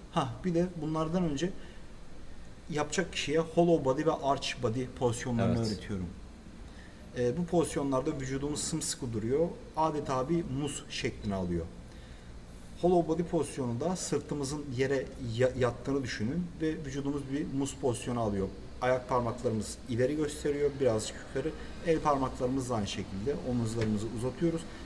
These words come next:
Speaker 1: ve merkezimizi sıkıyoruz.
Speaker 2: Evet.
Speaker 1: Sırtımız, belimiz yere değiyor. Omuzlarımız çok az kalkıp böyle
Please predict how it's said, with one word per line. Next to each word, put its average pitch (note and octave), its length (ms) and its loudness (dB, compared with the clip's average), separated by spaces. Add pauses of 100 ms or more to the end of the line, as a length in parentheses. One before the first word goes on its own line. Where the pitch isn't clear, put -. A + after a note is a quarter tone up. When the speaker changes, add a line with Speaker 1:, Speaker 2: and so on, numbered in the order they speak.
(120)
Speaker 1:
ve D#3+ 40 -2
merkezimizi D#3+ 600 2
sıkıyoruz. - 560 -2 (480)
Speaker 2:
Evet. G2+ 180 2 (200)
Speaker 1:
Sırtımız, F#3 760 2 (260)
belimiz D#3+ 560 2 (180)
yere C#3 260 6
değiyor. A2 340 4 (220)
Omuzlarımız C3+ 540 2
çok D3+ 180 -2
az D#3 180 0
kalkıp D#3 320 0 (300)
böyle D#3 180 8